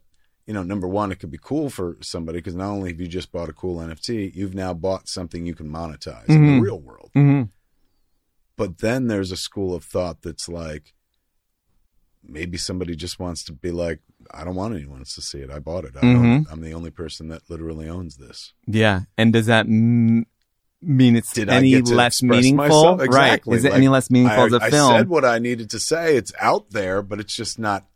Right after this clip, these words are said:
Speaker 1: out there.
Speaker 2: Yeah.
Speaker 1: It's
Speaker 2: This is like the Wu-Tang album. Do you remember that?
Speaker 1: Yeah, when he fucking sold it to the
Speaker 2: The
Speaker 1: pharma
Speaker 2: Martin
Speaker 1: bro.
Speaker 2: Shkreli guy.
Speaker 1: Yes. <laughs>
Speaker 2: And no one gets to hear it.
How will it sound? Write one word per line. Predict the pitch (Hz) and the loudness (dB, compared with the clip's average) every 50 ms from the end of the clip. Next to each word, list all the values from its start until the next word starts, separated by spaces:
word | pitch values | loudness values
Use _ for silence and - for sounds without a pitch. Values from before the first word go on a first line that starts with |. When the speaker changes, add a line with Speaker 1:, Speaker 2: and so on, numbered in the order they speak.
| _ _ | _ _
Speaker 1:
out | 87 90 87 80 _ _ | -10 -10 -10 -10 _ _
there. | _ 85 101 107 113 98 71 - - - | _ -8 -6 -4 -4 -4 -6 -10 -4 2
Speaker 2:
Yeah. | 120 120 120 117 113 104 95 90 - _ _ _ _ _ - | 4 6 6 6 6 4 2 -2 -6 _ _ _ _ _ -8
Speaker 1:
It's | 104 123 | -2 2
Speaker 2:
This | 135 165 170 - 208 | 4 4 4 4 2
is | 208 180 160 | 2 4 4
like | 190 185 180 - | 2 2 4 4
the | 196 180 | 4 4
Wu-Tang | 139 135 165 220 220 - 180 160 143 131 | 4 6 4 4 6 4 4 4 6 4
album. | 113 110 107 104 107 98 95 92 95 | 4 4 4 4 2 2 2 0 -2
Do | 98 123 | 0 2
you | 131 | 2
remember | 139 160 170 175 165 | 4 4 4 4 4
that? | 147 143 143 165 190 202 - 330 | 4 4 4 6 6 4 4 2
Speaker 1:
Yeah, | 349 285 104 76 | 0 -4 -4 -6
when | 82 98 107 110 113 | -6 -6 -6 -4 -4
he | 110 113 98 | -4 -4 -4
fucking | - 120 117 110 113 113 98 | 0 0 0 0 0 -4 -4
sold | 90 - 113 117 120 120 | -2 -2 0 0 0 -2
it | 110 101 | -4 -6
to | - 117 107 | -6 -4 -2
the | 110 107 104 | -2 0 2
Speaker 2:
The | 165 160 143 | 2 2 4
Speaker 1:
pharma | 135 143 | 6 6
Speaker 2:
Martin | 143 156 156 156 | 6 6 6 6
Speaker 1:
bro. | 156 - 101 98 | 6 4 4 4
Speaker 2:
Shkreli | 190 165 156 156 160 165 156 143 | 6 6 6 6 6 4 4 6
guy. | 139 123 110 104 104 110 117 147 - 101 - | 6 6 6 4 4 2 -2 -4 -6 -2 2
Speaker 1:
Yes. | 165 151 - 170 143 123 151 | 2 2 4 4 2 4 4
<laughs> | |
Speaker 2:
And | 160 175 175 175 | 6 6 8 6
no | 180 180 175 | 6 6 6
one | 175 180 180 | 4 2 4
gets | 165 175 165 - - | 4 2 2 2 -2
to | 170 | -2
hear | 156 175 202 208 190 156 | 2 4 6 6 8 8
it. | 139 139 139 147 - _ | 6 6 4 2 0 _